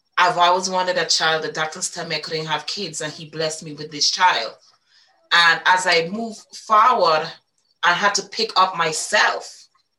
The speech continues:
I had the help of my family then. And I like, "God, give me somebody that's gonna love me regardless of what."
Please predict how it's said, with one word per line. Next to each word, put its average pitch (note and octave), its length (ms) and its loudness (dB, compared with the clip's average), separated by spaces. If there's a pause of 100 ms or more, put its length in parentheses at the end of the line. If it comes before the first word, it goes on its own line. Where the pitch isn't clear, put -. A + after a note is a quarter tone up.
(400)
I F3 120 4
had G3+ 340 2
the G3+ 80 0
help F3 340 -2 (100)
of E3 180 -2
my D#3 160 -2
family D3+ 500 -6 (100)
then. F3+ 460 2 (800)
And F3 180 2
I F#3 100 2
like, D#3 280 0 (760)
"God, F#3+ 280 -4
give F#3+ 120 -4
me F3+ 80 -8
somebody E3 340 -8
that's D3+ 240 -6
gonna D3 200 -10
love C#3 240 -6
me C#3 100 -12
regardless C3+ 480 -8
of B2+ 100 -12
what." B2 220 -10